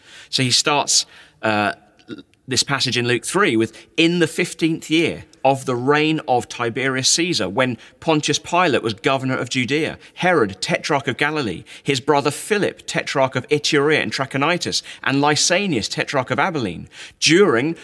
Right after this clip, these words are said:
the high priesthood of Annas and Caiaphas, the word of God came to John, son of Zechariah,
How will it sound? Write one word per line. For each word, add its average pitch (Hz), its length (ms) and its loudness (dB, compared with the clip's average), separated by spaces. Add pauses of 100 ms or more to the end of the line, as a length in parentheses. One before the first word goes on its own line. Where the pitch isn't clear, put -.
the 160 100 0
high 143 260 2
priesthood 208 540 0
of 127 120 0 (120)
Annas 190 480 -2
and 117 160 -8
Caiaphas, 196 640 -2 (400)
the 123 140 2
word 180 580 2
of 156 240 -2
God 104 460 -2 (220)
came 139 380 -2
to - 140 -4
John, 98 540 -4 (260)
son 170 400 2
of 147 80 0
Zechariah, 101 680 -2